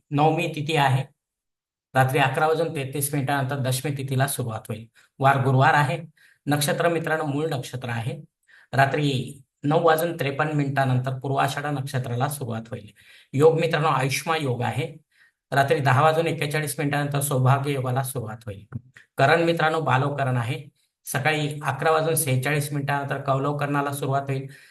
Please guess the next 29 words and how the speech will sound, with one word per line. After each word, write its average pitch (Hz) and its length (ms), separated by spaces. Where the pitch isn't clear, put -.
आणि 131 200
रात्री 143 640
अकरा 147 240
वाजून 151 340
तेहतीस 131 360
मिनिटानंतर 131 560
तैतील 160 320
करणाला 123 400
सुरुवात 113 380
होईल. 104 220
प्रमुख 143 240
ग्रहांची 165 340
राशी 156 280
स्थिती 160 320
पहाटे 143 300
साडेपाच 135 480
वाजता 135 260
अशी 135 200
असणार 131 300
आहे 139 120
मित्रांनो. 139 420
सूर्य 156 260
आपल्या 160 300
सिंह 147 320
राशीत 147 360
असेल, 147 420
चंद्र 139 260
धनु 127 300
राशीत, 151 300